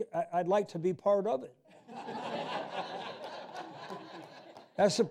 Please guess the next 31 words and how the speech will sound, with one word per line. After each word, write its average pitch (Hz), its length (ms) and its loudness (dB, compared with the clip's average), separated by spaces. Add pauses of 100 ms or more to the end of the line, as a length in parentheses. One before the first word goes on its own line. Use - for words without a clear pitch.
you 196 120 6
know, 226 140 10
when 214 160 10
you 247 160 10
work 247 260 12
for 196 220 8
Him, 226 260 8
it's 196 160 6
a 202 60 6
pretty 226 380 12
empty 226 280 8
feeling, 233 420 6
like, 185 300 8 (500)
"Uh, 165 200 2
okay, 202 400 8
I'll 190 140 12
just 202 240 8
sit 208 160 10
down 220 280 8
then. 170 200 8
It 170 100 2
doesn't 175 320 10
matter." 175 60 6 (500)
And 214 200 10
literally, 214 720 12 (320)
it, 202 260 12
the 190 140 12
place 247 420 8
just 220 240 8
got, 190 320 10
uh, - 120 -10